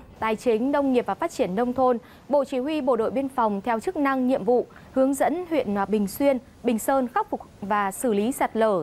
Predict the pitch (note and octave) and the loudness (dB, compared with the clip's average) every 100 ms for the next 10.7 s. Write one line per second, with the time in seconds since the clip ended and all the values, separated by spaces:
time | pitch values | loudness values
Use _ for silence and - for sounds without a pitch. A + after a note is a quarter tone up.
0 | - A3+ F#3 F#3 B3 A#3 F4 F#4+ C4+ B3+ | -2 -2 -4 -4 -4 -2 -2 -2 0 0
1 | A3+ G3+ - - - - - D#4+ D4 B3+ | 2 2 0 -14 -20 -8 0 2 2 2
2 | C4 E4+ D4 - A#3+ A3 A#3+ A3+ A3 C4+ | 0 0 -2 2 0 2 2 2 0 -2
3 | B3 G#3 A#3+ C#4 A3 G#3 G#3 G#3 G#3 B3+ | 0 0 2 2 2 2 0 0 -2 0
4 | B3+ G3 F#3+ F3+ A#3+ A#3 - - - - | 2 2 0 0 0 0 -4 -16 -8 -2
5 | C#4+ - B3+ B3 C#4+ D4 B3+ A3 G3+ - | -2 0 0 0 -2 0 0 2 0 0
6 | B3+ A#3 - - G#3 G#3 G3+ C4+ C4 B3 | 0 0 -2 -2 0 0 0 0 0 0
7 | G#3+ F3+ - - - B3 F#3+ A3+ F#3 - | 0 -2 -12 -18 0 0 0 0 -2 -2
8 | G#3+ E3+ E3 A#3+ A3 E4+ - - - - | -4 -4 -2 -2 2 0 -2 -8 -16 -2
9 | G#3+ G#3+ A#3+ D#4 A3 A3 E3 F#3 G3 F#3 | 0 2 0 0 0 0 0 -2 -2 0
10 | D#4 F4+ - A#3+ A3+ A3+ | -2 -2 -4 -2 0 0